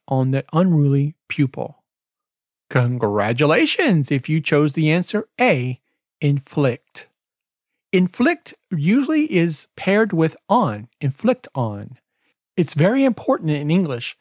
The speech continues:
to know the preposition that is paired with a certain verb, adjective, or noun. So inflict on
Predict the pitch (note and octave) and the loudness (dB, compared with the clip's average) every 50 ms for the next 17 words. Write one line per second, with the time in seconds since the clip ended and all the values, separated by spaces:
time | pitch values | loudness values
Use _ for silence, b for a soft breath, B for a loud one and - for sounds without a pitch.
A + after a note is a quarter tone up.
0 | _ _ _ _ - - D#3+ D#3 D#3+ D#3+ D3+ D3+ C3+ - - D#3 C3+ D#3 C#3+ C#3 | _ _ _ _ -4 0 2 4 4 4 2 0 0 0 0 0 0 0 0 2
1 | G#3 A#3 - - C#3 B2 B2+ C#3 C3+ C#3 B2+ - - - - - - A#3 A#3+ G3 | 2 0 0 -2 -2 -2 0 0 0 0 -2 -4 -8 -10 -10 -4 -2 0 2 2
2 | D#3 C3+ A#2+ - - C#3+ C#3 B2+ - C3 B2+ - - - F3 E3 C#3+ D3 C3+ B2+ | 2 0 -2 -4 -4 -4 -4 -2 -2 -4 -6 -6 -2 -2 -2 0 0 -2 -4 0
3 | C3 C#3+ D3 E3+ F#3+ G#3+ G#3 - _ _ _ _ _ - - G3+ G3+ - - C#3 | 2 2 2 4 2 0 -2 -6 _ _ _ _ _ -2 0 0 0 0 -4 -12
4 | - - C3 A#2+ A#2 - _ - - C#3 C3 C3 C3+ C#3 C#3+ C#3+ C3+ B2+ A#2+ A#2+ | -8 -6 -6 -6 -6 -8 _ -2 0 0 2 2 2 2 2 2 0 0 -2 -4
5 | A#2+ A#2 A#2+ B2 - _ _ _ _ _ _ _ _ _ _ _ _ _ _ _ | -6 -8 -10 -14 -18 _ _ _ _ _ _ _ _ _ _ _ _ _ _ _
6 | _ _ b b b b - - - A#3 A3 G#3 - - G3+ G#3 - _ - A#3+ | _ _ b b b b -10 -2 0 0 0 0 0 0 0 0 0 _ -2 0
7 | B3 C#4+ - - - _ _ - G#3+ A#3+ A#3+ G3+ D#3+ C3+ B2+ B2 A#2+ C3+ | 0 0 0 -4 -20 _ _ -4 0 0 2 2 2 2 0 -2 -4 -6